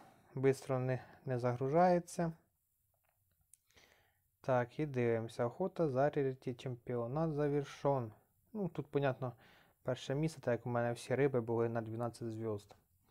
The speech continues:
Тут, понятне діло, що перше буде в мене по-любому. Так, далі тут ще новиночок всяких.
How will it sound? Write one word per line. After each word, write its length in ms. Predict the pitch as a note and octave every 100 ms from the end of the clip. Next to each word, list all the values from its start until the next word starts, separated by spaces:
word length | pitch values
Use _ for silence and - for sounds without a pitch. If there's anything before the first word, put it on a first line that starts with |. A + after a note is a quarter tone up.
| _ _ _ _ _ _ _ _ _ _
Тут, 180 | - A#2+
понятне 540 | - B2+ B2 A#2 A#2
діло, 480 | A2 C3 D3+ D3 C#3+ - _ _ _ _ _ _
що 360 | - - A#2+ A#2+ _ _ -
перше 480 | A#2+ A2 - A#2 A2
буде 320 | A2+ G#2 -
в 100 | C3
мене 360 | D#3+ E3+ E3 D#3+
по-любому. 880 | - C3+ C#3+ C3+ - G#2+ G#2 G#2 G#2+ - _ _ _ _ _ _ _ _ _ _ _ _ _ _ _ _ -
Так, 380 | A#2 A2 G#2 G#2+ -
далі 320 | B2+ B2 A#2
тут 200 | G#2 G#2+
ще 400 | - - F#3+ F#3
новиночок 720 | C#3+ C3 E3 G3 F3+ E3 D#3+
всяких. 760 | - - D#3 D3 - C#3+ -